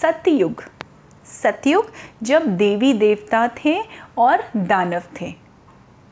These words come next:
ये कहा जाता है जहाँ देवी देवता वहाँ दानव, है ना, ऑपोजिट होते हैं एक दूसरे के हर चीज़ में।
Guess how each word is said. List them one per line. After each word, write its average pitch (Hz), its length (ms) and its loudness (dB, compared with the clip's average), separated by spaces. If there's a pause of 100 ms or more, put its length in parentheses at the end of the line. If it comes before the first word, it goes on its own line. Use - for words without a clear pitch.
(340)
ये 185 80 -6
कहा 185 320 -4
जाता 302 340 0
है 294 240 2
जहाँ 190 280 -4
देवी 190 360 0
देवता 185 540 0 (360)
वहाँ 294 260 0
दानव, 370 380 2 (480)
है 262 60 2
ना, 370 180 0 (280)
ऑपोजिट 285 420 0
होते 320 200 0
हैं 311 60 4
एक 285 60 4
दूसरे 285 320 -4
के 294 160 -6
हर 285 240 0
चीज़ 277 340 -4
में। 277 120 -2